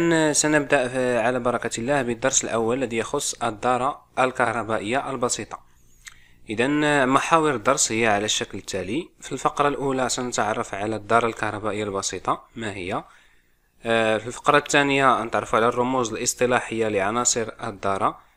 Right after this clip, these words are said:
والفقرة الثالثة نتعرف على كيف يتم تركيب دارة كهربائية بسيطة. وأخيرا نتعرف على ما يسمى بالموصلات والعوازل والفرق بينهما.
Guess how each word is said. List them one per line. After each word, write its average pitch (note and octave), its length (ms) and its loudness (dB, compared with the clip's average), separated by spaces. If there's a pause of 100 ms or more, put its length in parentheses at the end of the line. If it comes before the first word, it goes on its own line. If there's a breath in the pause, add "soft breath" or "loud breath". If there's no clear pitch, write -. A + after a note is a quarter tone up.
(220 soft breath)
والفقرة B2+ 1200 2
الثالثة B2 580 -2
نتعرف A2+ 320 0
على A#2+ 140 4
كيف D3 280 -2
يتم C#3 360 -2
تركيب A#2+ 520 -4
دارة B2+ 300 2
كهربائية A#2+ 640 -2
بسيطة. G2 560 -4 (420 loud breath)
وأخيرا C#3 600 4
نتعرف A#2+ 300 0
على A#2+ 160 2
ما B2 140 0
يسمى B2 320 -2
بالموصلات A2+ 840 0
والعوازل G#2+ 1000 2
والفرق D3+ 460 -2
بينهما. G#2 440 -4